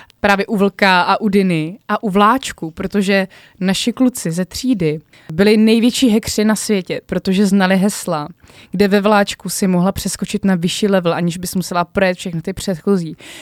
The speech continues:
Jako z toho prvního levelu, kde máš diamanty, si byla na tom, kde už byly domečky a hýbaly se. Naši kluci prostě uměli zadat heslo a změnit level.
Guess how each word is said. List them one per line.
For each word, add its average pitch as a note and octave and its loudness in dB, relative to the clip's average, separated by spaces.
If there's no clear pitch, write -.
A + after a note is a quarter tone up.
Jako G3+ 0
z - -6
toho A3 2
prvního G#3+ 2
levelu, G#3 0
kde F#3 -4
máš G3 -2
diamanty, F#3+ 0
si - -6
byla F#3 -2
na G#3 -2
tom, G3+ -2
kde G3+ 0
už G3+ -4
byly G3+ 0
domečky G3+ 0
a - 0
hýbaly G3 2
se. - -8
Naši F3 -4
kluci F3 -10
prostě - -10
uměli E3+ -4
zadat E3 -4
heslo D#3+ -6
a D#3+ -4
změnit D3+ -4
level. D3 -12